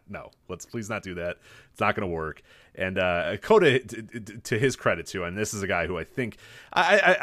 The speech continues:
I, I don't, you know, obviously I'm fine with Kota Ibushi being the champion, but he's kind of an odd duck himself, obviously. <laughs> So, uh, you're gonna need a guy to, to really, a guy that he's gonna be invested in, in building a story in, or just a guy that, that he can just have kick-ass matches with.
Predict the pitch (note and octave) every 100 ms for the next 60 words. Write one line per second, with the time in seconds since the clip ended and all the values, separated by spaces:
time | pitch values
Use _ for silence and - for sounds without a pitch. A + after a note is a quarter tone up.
0 | E3 - E3 F#3+ - E3+ C3 D#3 D3 D3
1 | C3 B2 A2+ B2+ A2+ G#2+ A#2 G#2 G2 -
2 | G2 F2 G2 F2 F#2 - D3 C3 D3+ A#2
3 | A2 G#2+ G#2+ G#2 E2 - _ - B2 -
4 | - A2 B2 A2+ B2 A#2+ B2 C3+ F3+ F3
5 | F#3 C#3+ A#2+ G#2 - - - A#2 A#2+ D3+
6 | G#3 F#3 E3 B2 A#2+ A#2+ A2+ G2 A2 G2
7 | G#2+ G2+ A2 A#2 A2+ G#2 G2 F2+ E2+ G#2
8 | G#2+ A2+ D#3 A2+ C3+ B2 C3+ B2 A#2 A#2
9 | - B2 A#2 A#2 - - - B2 B2+ B2
10 | A#2 - C3+ A#2+ A2+ A#2 A#2 A#2+ A#2+ A2
11 | G#2 A2+ G2 G2 F#2 F2+ E2+ D#2+ F2+ E2
12 | F#2+ F#2 E2+ E2 E2+ G2 F2+ D#2+ E2 E2+
13 | F#2+ G#2+ A2